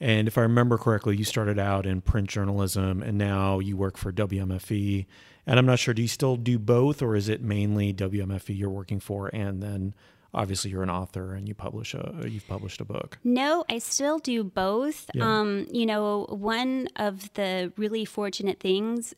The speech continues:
Speaker 2: about my position at W M F E is that the station is very supportive of collaborations with other news organizations.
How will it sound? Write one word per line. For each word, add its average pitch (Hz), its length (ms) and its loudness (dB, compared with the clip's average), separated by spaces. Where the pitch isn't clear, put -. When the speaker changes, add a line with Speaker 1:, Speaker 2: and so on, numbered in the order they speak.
Speaker 2:
about 180 520 -2
my 180 160 -2
position 202 480 -2
at 160 100 -4
W 190 480 -2
M 175 140 -2
F 175 180 -4
E 214 260 -4
is 185 120 -4
that 180 160 -6
the 175 80 -4
station 196 520 -2
is 185 140 2
very 190 480 -2
supportive 185 760 -2
of 170 300 -4
collaborations 180 1080 -2
with 175 220 -4
other 180 260 -2
news 175 260 0
organizations. 214 920 -4